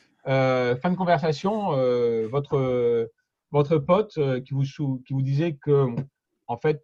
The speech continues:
euh, la matière se suffit à elle-même et que tout une, était une affaire de science,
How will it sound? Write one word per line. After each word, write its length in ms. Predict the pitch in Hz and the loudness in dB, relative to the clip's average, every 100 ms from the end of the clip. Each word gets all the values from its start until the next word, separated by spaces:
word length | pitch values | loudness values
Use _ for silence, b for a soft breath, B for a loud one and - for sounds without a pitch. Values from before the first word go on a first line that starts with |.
| 120 | -6
euh, 380 | 120 117 110 110 | -4 -2 -2 -2
la 120 | 135 | 0
matière 320 | 147 139 156 | 0 -2 -4
se 80 | 143 | -4
suffit 320 | - - 143 | -8 -6 0
à 60 | 135 | 2
elle-même 340 | 139 165 190 | 2 0 0
et 100 | 147 | -2
que 200 | 139 147 131 | -2 -2 -2
tout 140 | 156 | -4
une, 140 | 147 143 135 143 139 | -4 -2 -2 -4 -10
était 180 | 139 135 | -12 -2
une 120 | 139 | 0
affaire 200 | 135 131 | 0 -2
de 60 | 123 | -6
science, 380 | - 196 233 | -6 -6 -6